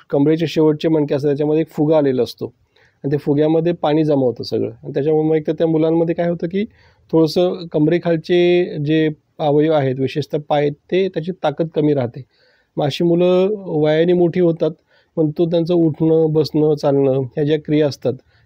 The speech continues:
त्या नॉर्मल व्यक्-, मुलांसारख्या होत नाहीत, त्या होत नाहीत त्यांच्यामध्ये. तर अशा केसेसमध्ये पण कंबरदुखी हे आपल्याला लक्षण स्वरूपात बघायला मिळू शकतं. तर अशी काही त्याचे एक आहेत आणि जसं आपण सांगितलं की व्यवसायामुळे होणारी कंबरदुखी, नंतरनं काही मार लागल्यामुळे होणारी कंबरदुखी,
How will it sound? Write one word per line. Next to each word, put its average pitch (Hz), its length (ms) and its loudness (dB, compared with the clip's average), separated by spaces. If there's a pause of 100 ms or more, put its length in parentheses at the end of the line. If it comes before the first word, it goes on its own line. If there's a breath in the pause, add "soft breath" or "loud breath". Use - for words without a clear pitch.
त्या 170 120 0
नॉर्मल 170 440 2
व्यक्-, 175 220 -2
मुलांसारख्या 160 540 0
होत 160 200 0
नाहीत, 135 180 -4
त्या 175 120 -4
होत 214 200 -2
नाहीत 139 120 -2
त्यांच्यामध्ये. 120 480 -4 (500 soft breath)
तर 160 60 -2
अशा 147 260 0
केसेसमध्ये 180 560 -2
पण 180 200 -2
कंबरदुखी 165 720 -2
हे 151 120 0
आपल्याला 151 320 -2
लक्षण 151 180 -2
स्वरूपात 147 280 -2
बघायला 135 300 -2
मिळू 127 140 -2
शकतं. - 320 -10 (560 soft breath)
तर 175 60 0
अशी 165 240 0
काही 202 140 0
त्याचे 185 220 -2
एक - 100 -6
आहेत 135 200 -2
आणि 147 160 0
जसं 165 240 -2
आपण 185 200 0
सांगितलं 160 400 0
की 185 260 -4 (420 soft breath)
व्यवसायामुळे 160 640 2
होणारी 170 300 2
कंबरदुखी, 139 600 0 (560 loud breath)
नंतरनं 156 400 0
काही 175 140 -2
मार 156 240 2
लागल्यामुळे 160 460 2
होणारी 143 200 0
कंबरदुखी, 127 580 -2